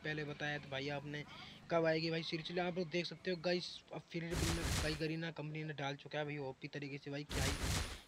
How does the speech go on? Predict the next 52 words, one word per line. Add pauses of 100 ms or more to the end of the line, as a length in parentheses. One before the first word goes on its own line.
(140)
स्किन
है
भाई
seriously,
मेरे
को
बहुत
ही
ज़्यादा
ओपी
है।
और
guys
देख
सकते
हैं
हमारे
Rocky
Pet
है
उसका
भाई
नया
भाई (800)
skin
डाल
दिया
गया
है
बहुत
ही
ओपी
तरीके
से। (680)
और
guys
इसमें
हेयर
तो (120)
चाचा
भी
<laughs>
डाल
दिए
गए
हैं
भाई, (100)
क्या
ही
बोले
भाई
seriously।